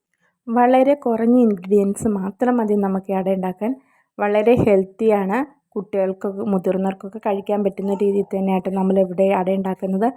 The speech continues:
അപ്പം നമുക്ക് അതിനെന്തൊക്കെ വേണമെന്ന് ആദ്യം തന്നെ നോക്കാം. നമ്മളിവിടെ രണ്ട് നേന്ത്രപ്പഴം, പഴുത്ത നേന്ത്രപ്പഴം എടുത്തിട്ടുണ്ട്. ഒരു അരമുറി തേങ്ങയും രണ്ട് അച്ച് ശർക്കരയാട്ടോ എടുത്തിട്ടുള്ളത്.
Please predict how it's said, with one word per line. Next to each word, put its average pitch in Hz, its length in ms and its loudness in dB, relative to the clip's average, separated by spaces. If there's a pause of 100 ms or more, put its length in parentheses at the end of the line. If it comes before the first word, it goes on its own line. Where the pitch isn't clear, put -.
(380)
അപ്പം 220 200 -4
നമുക്ക് 190 440 0
അതിനെന്തൊക്കെ 202 580 0
വേണമെന്ന് 190 400 0 (120)
ആദ്യം 196 340 0
തന്നെ 185 220 0
നോക്കാം. 285 380 2 (1080)
നമ്മളിവിടെ 233 360 0
രണ്ട് 220 380 2
നേന്ത്രപ്പഴം, 196 600 -2
പഴുത്ത 214 440 -2
നേന്ത്രപ്പഴം 190 480 -2
എടുത്തിട്ടുണ്ട്. 190 420 -4 (440)
ഒരു 349 60 -2
അരമുറി 294 420 2
തേങ്ങയും 196 440 0 (200)
രണ്ട് 240 480 6 (140)
അച്ച് 185 240 -6
ശർക്കരയാട്ടോ 196 760 -2
എടുത്തിട്ടുള്ളത്. 185 720 0